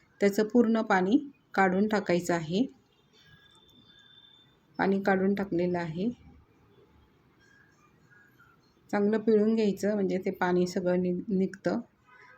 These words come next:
त्यानंतर आपल्या पोहे टाकलेत, त्यामध्ये आपण बटाटे खिसलेला टाकलाय. त्यानंतर एक वाटी कांद्या बारीक चिरून टाकलेला आहे.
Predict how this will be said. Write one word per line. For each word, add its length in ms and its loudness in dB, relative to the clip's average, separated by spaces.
त्यानंतर 420 2
आपल्या 320 2
पोहे 400 4
टाकलेत, 400 0
त्यामध्ये 480 2
आपण 260 0
बटाटे 460 0
खिसलेला 460 0
टाकलाय. 460 -4
त्यानंतर 500 -2
एक 200 0
वाटी 220 0
कांद्या 480 0
बारीक 300 0
चिरून 280 0
टाकलेला 440 0
आहे. 440 -6